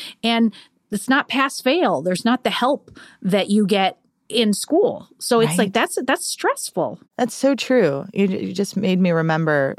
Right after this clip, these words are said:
Speaker 2: the, the community and the support that was involved in my school experience. I, I went to U C L A, and they have,
Speaker 1: Mm-hmm.
Speaker 2: like, the career center, the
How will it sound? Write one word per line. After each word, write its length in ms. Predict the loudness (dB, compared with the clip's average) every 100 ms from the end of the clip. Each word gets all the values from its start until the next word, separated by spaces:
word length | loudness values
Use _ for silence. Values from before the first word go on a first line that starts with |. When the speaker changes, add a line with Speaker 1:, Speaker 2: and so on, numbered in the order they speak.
| -8
Speaker 2:
the, 380 | -4 -2 -4 -8 -8
the 100 | -8
community 840 | 0 2 4 2 2 2 2 0
and 200 | 0 -2
the 80 | -2
support 600 | -6 -4 0 2 2 0
that 160 | -4 -2
was 120 | -2
involved 520 | -2 0 0 0 -4
in 280 | -4 -6 -8 _ _ _ -2
my 220 | 0 0
school 300 | -4 -2 -2
experience. 760 | -2 -4 -2 0 -2 -4 -6 -4
I, 120 | -4 -4
I 60 | -4
went 160 | -4
to 140 | -4 -6
U 40 |
C 200 | -4 -2
L 120 | 0
A, 240 | 0 -2 -6 -14 -20 -20 _
and 80 | 0
they 60 | 2
have, 160 | 4
Speaker 1:
Mm-hmm. 60 | 2
Speaker 2:
like, 220 | 0 -4 _ -20 -20 _ _
the 200 | -2 -2 -4
career 420 | -4 0 2 2
center, 680 | 0 0 -2 -2 -2 0 -2
the 360 | -2 -2 0